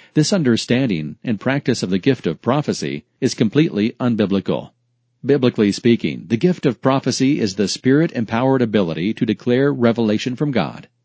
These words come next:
Prophecy sometimes, but not always, involves proclaiming revelation from God in regards to the future.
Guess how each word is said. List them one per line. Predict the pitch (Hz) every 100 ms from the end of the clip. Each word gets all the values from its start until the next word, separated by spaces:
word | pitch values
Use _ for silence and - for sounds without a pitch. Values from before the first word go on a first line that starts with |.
| _ _ _ _ _ _ _
Prophecy | - 107 120 - 127
sometimes, | 139 135 135 101 76 113 123
but | 131
not | 120 131
always, | 127 185 151 78 92 139
involves | 117 101 107 117 120
proclaiming | - 127 123 117 104 127
revelation | 117 107 127 92 85 117
from | 135 123
God | 90 85
in | 131
regards | 123 98 82 82
to | -
the | 113
future. | - 147 - 73